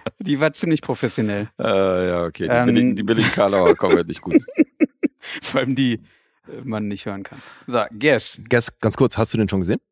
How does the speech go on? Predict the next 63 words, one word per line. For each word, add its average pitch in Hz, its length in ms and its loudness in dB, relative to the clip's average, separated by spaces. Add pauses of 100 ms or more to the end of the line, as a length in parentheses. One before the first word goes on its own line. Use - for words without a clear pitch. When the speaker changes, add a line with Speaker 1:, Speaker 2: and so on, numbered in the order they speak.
(100)
Speaker 2:
Ich 107 140 2
hab 131 80 2
ihn 120 80 2
schon 110 100 0
gesehen, - 160 0
Speaker 3:
Du - 40 0
kennst 107 180 0
Speaker 2:
den 92 60 0
Speaker 3:
ihn 78 40 0
auch, 73 80 -2
Speaker 2:
Vogel. 80 200 -4
Speaker 3:
okay. 80 320 -8
Ja. 78 120 -10 (380)
Speaker 1:
Ey, - 140 -18
gibt, 123 180 -14
gibt's - 180 -10
da 143 60 0
nicht 131 200 -2
zwei? 143 480 -6 (120)
Einen 117 280 -4
britischen 180 580 -6
aus 143 140 -8
den 135 80 -6
achtzigern 160 520 -10
und, 131 240 -8
äh, - 60 -4
Speaker 3:
Ich 85 80 -4
meine 110 240 0
auch, 101 140 0
es - 40 -12
gibt 123 120 -6
Speaker 1:
ja, 131 80 -4
Speaker 3:
noch 92 80 -2
einen 90 100 -2
Speaker 1:
und - 100 -2
einmal 135 200 0
Speaker 3:
älteren, - 160 0
Speaker 1:
den - 100 0
Speaker 3:
ja. 123 40 0
Speaker 1:
deutschen. 165 320 -4
Speaker 2:
Also 98 200 -4
der 107 140 2
Speaker 1:
Wahrscheinlich 117 160 6
Speaker 2:
deutsche, 117 80 0
Speaker 1:
meinst 113 140 -4
du 117 40 -4
den 104 120 -4
Speaker 2:
der 104 100 -6
Speaker 1:
deutschen. 107 100 6
Speaker 2:
deutsche 110 140 4
Speaker 3:
Ich 92 60 2
mein 113 40 6
Speaker 2:
ist 92 80 2
Speaker 3:
den 87 60 -4
Speaker 2:
gewünscht 92 220 -2
Speaker 3:
deutschen. 90 100 -10
Speaker 2:
mit 82 100 -8
Jürgen 82 200 -4
Vogel. 80 340 -4
Speaker 1:
Ah, 101 120 0
ja. 98 60 -4
Speaker 3:
Ah, 101 40 -6
okay. 90 180 -10